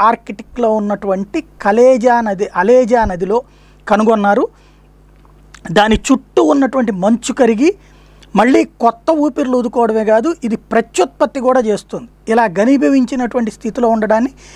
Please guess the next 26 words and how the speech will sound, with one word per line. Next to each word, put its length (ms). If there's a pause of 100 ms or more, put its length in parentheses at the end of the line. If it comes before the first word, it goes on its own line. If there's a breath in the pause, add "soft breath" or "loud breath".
(360 loud breath)
క్రిటోబియోసిస్ 920
అంటారు. 380 (580 soft breath)
ఈ 120
డెల్లాయిడ్ 680
రాటిఫర్కు 640
ఉన్న 120
ప్రత్యేక 500
గుణం 300
ఏంటంటే 380
వీటిలో 360
మగజీవులే 640
ఉండవంట, 440 (540 soft breath)
ఆడజీవులే 540
ఉంటాయంట. 440
ఆడజీవుల్లో 800
ప్రత్యుత్పత్తికి 800
అవసరమైన 400
అండాలు 400 (440 loud breath)
విడుదలయ్యి 640 (220)
మగజీవి 460
సహాయం 400
లేకుండా 300
వాటంతట 460
అవే 180
పిల్లల్ని 380
కంటాయంట. 440